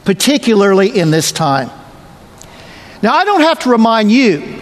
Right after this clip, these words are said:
that we live in a time of great uncertainty. Fear in our nation right now is palpable.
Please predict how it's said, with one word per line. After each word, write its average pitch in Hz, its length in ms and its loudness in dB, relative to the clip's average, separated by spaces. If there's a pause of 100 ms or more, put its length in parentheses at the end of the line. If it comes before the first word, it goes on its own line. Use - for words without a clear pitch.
(220)
that 190 180 0
we 247 260 2
live 240 400 2
in 185 200 -2
a 180 60 0
time 156 440 -2
of 202 120 -4
great 139 260 -2
uncertainty. 165 600 -2 (1200)
Fear 349 400 0
in 269 220 -2
our 220 160 2
nation 269 560 0
right 233 280 0
now 185 600 -2
is 226 160 0
palpable. 214 920 -2